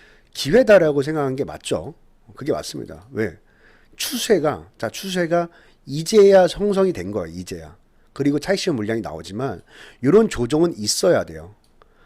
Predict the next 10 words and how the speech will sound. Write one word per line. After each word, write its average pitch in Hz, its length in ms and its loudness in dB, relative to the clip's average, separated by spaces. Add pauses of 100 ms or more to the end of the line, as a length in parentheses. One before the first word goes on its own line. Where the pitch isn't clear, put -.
자, 87 160 -10
주가가 175 480 4
오를 113 280 0
때, 101 140 -8
여러분들, 73 540 -16 (180)
주가가 110 260 -2
오를 101 220 -4
때, 78 400 -16 (220)
음? 156 140 -8 (1200)
그냥 98 560 -6